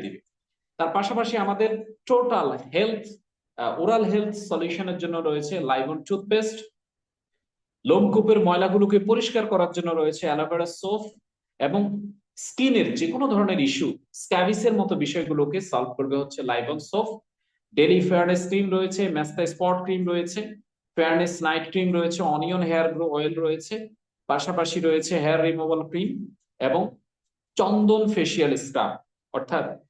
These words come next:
ঘাড়ে আপনার এবং, আহ, শোল্ডারের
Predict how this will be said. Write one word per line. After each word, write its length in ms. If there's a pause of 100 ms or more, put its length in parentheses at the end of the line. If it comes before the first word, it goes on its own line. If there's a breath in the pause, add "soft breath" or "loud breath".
(380)
ঘাড়ে 420 (460)
আপনার 400 (520)
এবং, 320 (340)
আহ, 280
শোল্ডারের 800